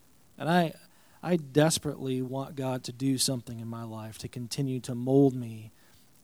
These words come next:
and to shape me. I really want to be one of those guys that, that is, I rejoice always. And, you know, you might be in a situation where you really need to practice that.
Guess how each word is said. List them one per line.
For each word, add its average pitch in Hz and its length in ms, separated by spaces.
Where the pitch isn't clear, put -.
and 127 140
to 117 60
shape 131 400
me. 113 240
I 156 60
really 175 280
want 156 160
to 151 60
be 143 140
one 143 100
of 139 60
those 131 160
guys 135 340
that, 127 340
that 127 240
is, 127 200
I - 80
rejoice 127 560
always. 120 680
And, 160 380
you 156 120
know, 160 300
you 151 100
might 165 220
be 180 60
in 160 60
a 147 60
situation 147 600
where 139 80
you 139 60
really 151 180
need 147 120
to 139 60
practice 156 520
that. 117 260